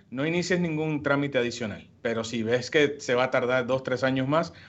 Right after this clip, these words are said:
entonces sí, sí puedes hacerlo a través de la petición suya como ciudadana.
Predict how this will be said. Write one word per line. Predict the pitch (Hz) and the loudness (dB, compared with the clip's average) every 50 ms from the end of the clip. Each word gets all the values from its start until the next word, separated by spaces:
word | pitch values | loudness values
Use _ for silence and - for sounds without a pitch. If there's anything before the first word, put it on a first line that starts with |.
| - - - - | -20 -20 -14 -8
entonces | 123 120 117 113 123 127 135 147 131 113 - | -4 -4 0 2 2 2 2 2 -2 -2 2
sí, | - 147 165 160 123 - - | 2 4 4 4 2 -2 -4
sí | - - - 143 | -6 -2 -2 -2
puedes | 139 135 131 123 117 117 | 2 2 2 2 2 0
hacerlo | 113 110 - 131 131 135 | -2 -2 -2 -4 -2 -2
a | 127 113 | -2 -2
través | - 110 107 110 | -2 -4 -4 -2
de | 107 117 | -2 -2
la | 117 110 | -4 -2
petición | 110 113 104 113 110 - 113 107 | -4 -6 -8 -6 -4 -4 -2 -2
suya | - - 117 107 107 | -2 0 0 0 0
como | 107 104 104 104 | 0 -2 -4 -4
ciudadana. | - - 104 92 92 110 123 110 92 - | -2 -4 -4 -2 2 2 2 2 0 -4